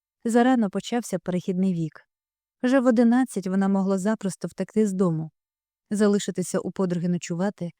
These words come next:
не попередивши батьків, прогуляти школу чи вкрасти якусь дрібничку з магазину. В тринадцять привела додому свого хлопця, прищавого довготелесого молодика,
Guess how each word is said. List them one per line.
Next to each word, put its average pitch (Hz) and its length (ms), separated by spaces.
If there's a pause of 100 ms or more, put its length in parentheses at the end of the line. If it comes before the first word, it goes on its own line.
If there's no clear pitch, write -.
(100)
не 202 100
попередивши 185 640
батьків, 175 440 (640)
прогуляти 277 520
школу 254 480 (240)
чи - 140
вкрасти 247 520
якусь 196 240
дрібничку 196 560
з 180 60
магазину. 180 560 (960)
В - 80
тринадцять 320 480
привела 247 320
додому 233 400
свого 226 300
хлопця, 165 600 (540)
прищавого 208 600
довготелесого 196 760
молодика, 208 640